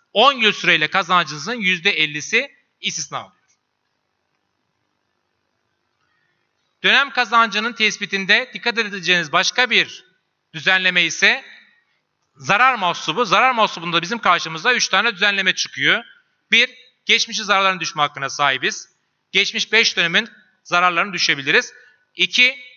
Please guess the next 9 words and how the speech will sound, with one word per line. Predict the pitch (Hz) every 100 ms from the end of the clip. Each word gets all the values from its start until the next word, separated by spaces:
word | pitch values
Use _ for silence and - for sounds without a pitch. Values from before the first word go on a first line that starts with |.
| _ _ -
devir | 175 220
veya | 254 226 240
bölünmeden | 196 214 220 233
kaynaklanan | 226 208 196 185 175
zararlarımız | 165 170 170 160 156 143
varsa | 151 147
bunları | 143 156 190
düşebiliyoruz. | 202 214 208 214 240 - _ _ _ _
Üç, | - 233 - -